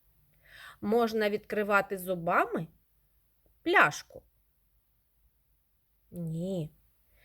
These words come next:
Їсти шоколад, вафлі, цукор, мармелад.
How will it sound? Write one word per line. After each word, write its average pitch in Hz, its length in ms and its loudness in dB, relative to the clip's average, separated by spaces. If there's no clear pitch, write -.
Їсти 214 440 0
шоколад, 185 960 0
вафлі, 214 720 0
цукор, 202 600 -2
мармелад. 190 840 0